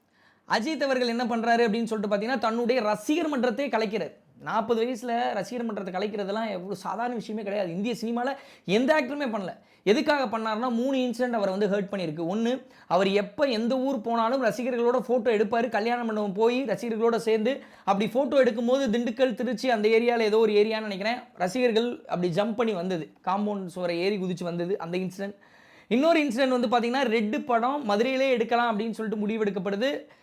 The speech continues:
ஆனா வேணான்றாரு அஜித் அவர்கள், "நம்ம செட்டு போட்டே எடுத்துடலாம்" அப்படின்னு சொல்லும்போது மதுரைக்கு போறாரு அஜித் அவர்கள். ஒரு கல்யாணத்துக்காக போறாரு. இன்னும் கொஞ்ச நாள் கழிச்சு ஷூட் அப்படின்னு இருக்கும்போது, கல்யாணத்துக்காக போகும்போது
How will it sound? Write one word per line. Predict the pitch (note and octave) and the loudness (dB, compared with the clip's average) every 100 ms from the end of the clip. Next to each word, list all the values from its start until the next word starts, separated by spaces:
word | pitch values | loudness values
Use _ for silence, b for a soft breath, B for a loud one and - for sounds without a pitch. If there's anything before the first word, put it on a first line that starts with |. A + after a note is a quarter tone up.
| B | B
ஆனா | F#3 B3 A3 | 0 2 2
வேணான்றாரு | B3 C#4+ B3+ G#3+ | 0 0 0 0
அஜித் | F3 E3+ G3+ | 0 -2 -4
அவர்கள், | F#3+ D3+ | -4 -4
"நம்ம | D3+ D#3+ D#3 | -6 -6 -4
செட்டு | G3 A#3 | -4 0
போட்டே | A#3+ A#3+ | 2 2
எடுத்துடலாம்" | A3 A3 G#3 G#3 | 2 -2 -4 -4
அப்படின்னு | G3 | -4
சொல்லும்போது | G3 F#3+ F#3 F#3 F#3 D4 - b b b | -6 -4 -4 -2 0 0 -2 b b b
மதுரைக்கு | E3 A3 D#4+ B3+ A3+ | 2 4 4 0 0
போறாரு | G3 A#3+ B3+ | 4 6 6
அஜித் | G#3+ D#3+ G3 F#3 | 2 0 -4 -2
அவர்கள். | D3+ C3+ - _ _ _ _ _ _ _ _ | -4 -6 -14 _ _ _ _ _ _ _ _
ஒரு | E3+ G3 | -2 2
கல்யாணத்துக்காக | G3+ C4+ D4+ B3+ C4 | 2 2 0 2 2
போறாரு. | A#3 G#3 D3+ - _ _ - - | 4 2 0 -6 _ _ -20 -8
இன்னும் | G#3 A#3+ | -4 -2
கொஞ்ச | A#3+ | 0
நாள் | B3+ C#4 | 0 0
கழிச்சு | C4 A3+ A3+ | 0 -2 -4
ஷூட் | B3+ A#3+ | -2 0
அப்படின்னு | G3+ A3 | 0 -2
இருக்கும்போது, | G#3+ G3+ A3 B3+ A3 | -4 -4 -4 -2 -2
கல்யாணத்துக்காக | A3 C4 A#3 A3 A#3+ A3 | -2 -2 -2 0 -2 -2
போகும்போது | A3 A3 G3 F#3+ C#4 - | -4 -4 -4 -2 -2 -2